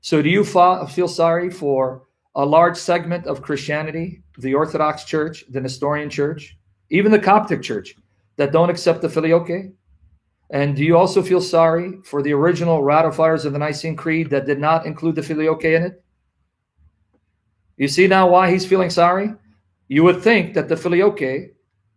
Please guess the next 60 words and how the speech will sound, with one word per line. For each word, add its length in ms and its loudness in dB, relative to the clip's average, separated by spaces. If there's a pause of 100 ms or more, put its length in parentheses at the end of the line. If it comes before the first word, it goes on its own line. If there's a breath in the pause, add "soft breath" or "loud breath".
(400)
would 160 0
be 160 -2
crucial 380 -2
to 120 -4
one's 220 -2
salvation. 480 -2
So 140 -6
if 80 -8
you 100 -2
affirm 380 0
it 180 -2
or 80 -2
you 100 0
deny 360 0
it, 100 0
it 60 -8
can 160 -8
affect 280 -4
your 120 -4
salvation. 500 -4
You 60 -8
see 180 -6
the 100 -2
silly 300 0
things 320 -4
that 160 -4
Christians 320 -6
argue 220 -2
about? 260 -14 (2500)
Did 120 -4
you 80 0
guys 240 4
hear 140 4
what 120 6
he 40 8
just 220 2
said? 400 -4 (400 soft breath)
"I 160 4
feel 180 0
sorry 400 2
that 180 -2
you 100 -2
don't 100 -2
accept 240 -6
the 80 -8
filioque." 400 -6
If 180 -8
you 80 -6
go 140 2
back, 340 2
we 80 0
were 80 2
talking 420 0
about 420 -4
the 60 -10
procession 540 -6
of 80 -10
the 60 -2
Holy 160 -4
Spirit. 340 -8